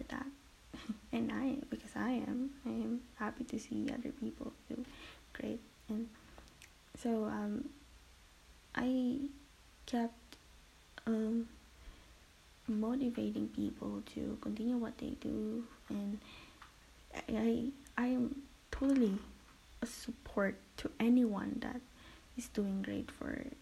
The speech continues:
their talents, that, you know, um, enhancing it, their skills. Well, meanwhile, I'm here <laughs> not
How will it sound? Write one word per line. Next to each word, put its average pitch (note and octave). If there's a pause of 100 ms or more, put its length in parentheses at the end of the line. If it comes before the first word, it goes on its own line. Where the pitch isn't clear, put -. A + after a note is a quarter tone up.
(240)
their G#3 (160)
talents, G3+
that, G3+ (640)
you A3+
know, G3+
um, G3+ (460)
enhancing A3+
it, A#3+ (500)
their G3+
skills. G#3 (1080)
Well, G#3
meanwhile, G#3+
I'm F#3+
here G#3
<laughs> -
not -